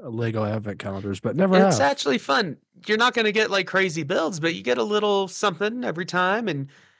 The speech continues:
Speaker 2: and it's a good way to get minifigs.
Speaker 1: What, what
Speaker 2: Like, I
Speaker 1: we, uh, what we
Speaker 2: I
Speaker 1: almost
Speaker 2: have a
Speaker 1: got
Speaker 2: Nebula one. I have a
Speaker 1: Oh, yeah.
Speaker 2: Nebula one, and she has a Christmas sweater, and it has Thanos on it.
Speaker 1: <laughs> That's fun.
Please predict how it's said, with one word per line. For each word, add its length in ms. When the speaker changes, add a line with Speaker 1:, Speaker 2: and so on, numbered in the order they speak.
Speaker 2:
and 160
it's 120
a 40
good 180
way 200
to 80
get 200
minifigs. 880
Speaker 1:
What, 280
what 160
Speaker 2:
Like, 120
I 100
Speaker 1:
we, 260
uh, 380
what 200
we 140
Speaker 2:
I 60
Speaker 1:
almost 220
Speaker 2:
have 100
a 60
Speaker 1:
got 100
Speaker 2:
Nebula 440
one. 440
I 40
have 100
a 40
Speaker 1:
Oh, 60
yeah. 60
Speaker 2:
Nebula 360
one, 320
and 120
she 120
has 140
a 40
Christmas 460
sweater, 380
and 100
it 40
has 300
Thanos 480
on 160
it. 200
Speaker 1:
<laughs> 540
That's 240
fun. 280